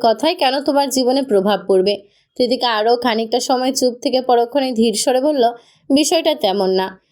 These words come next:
আমি সময় চেয়েছিলাম এই নিয়ে ভাবার জন্য।" আদির তৃতিকার মাথা নুইয়ে থাকা অবস্থানের দিকে খানিকটা সময় তাকিয়ে থাকার পর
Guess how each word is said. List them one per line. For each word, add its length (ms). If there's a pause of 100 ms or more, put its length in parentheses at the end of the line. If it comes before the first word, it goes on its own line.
(120)
আমি 220
সময় 400
চেয়েছিলাম 600
এই 160
নিয়ে 160
ভাবার 360
জন্য।" 360 (400)
আদির 280
তৃতিকার 440
মাথা 320
নুইয়ে 380
থাকা 400
অবস্থানের 540
দিকে 200
খানিকটা 400
সময় 320
তাকিয়ে 420
থাকার 360
পর 260